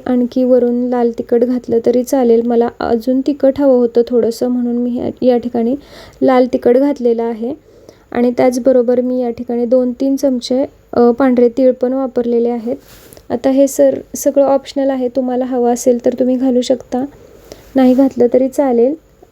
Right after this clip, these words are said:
आता आपण थोडं थोडं पाणी घालून याचा व्यवस्थित असा कणकेचा गोळा बनवून घेऊया.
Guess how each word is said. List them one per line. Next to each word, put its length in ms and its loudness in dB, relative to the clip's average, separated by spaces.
आता 260 0
आपण 320 0
थोडं 240 4
थोडं 180 4
पाणी 320 -4
घालून 300 -2
याचा 280 -4
व्यवस्थित 540 0
असा 220 -2
कणकेचा 560 0
गोळा 300 4
बनवून 360 -2
घेऊया. 340 -4